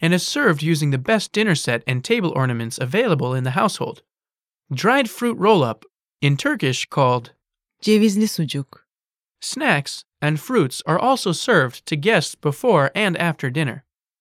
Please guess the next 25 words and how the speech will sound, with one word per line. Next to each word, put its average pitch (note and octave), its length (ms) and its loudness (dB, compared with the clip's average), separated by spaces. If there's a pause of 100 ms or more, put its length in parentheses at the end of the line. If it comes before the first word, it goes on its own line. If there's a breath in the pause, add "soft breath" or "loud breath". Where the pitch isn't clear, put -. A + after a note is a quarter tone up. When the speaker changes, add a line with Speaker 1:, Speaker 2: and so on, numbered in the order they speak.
(400)
Speaker 1:
As D3 180 2
New B3 100 0
Year's B3+ 240 2
Day F3+ 200 2
is C#3+ 100 0
considered D3+ 480 -2
a B2 80 0
family G#3 400 0
holiday D#3 380 2
in A#2+ 100 -4
Turkey, C3+ 460 -6 (320)
every B3+ 260 2
member G3 260 2
of D3+ 120 4
the C3+ 80 0
family, D3 500 -2 (140)
regardless D#3 580 0
of C3+ 140 -2
their B2+ 100 2
age, C#3+ 380 -2 (300)
gets A#3+ 240 -4
involved D#3+ 500 2
and C3+ 140 -4
has C#3 220 -2
fun. E3+ 320 -2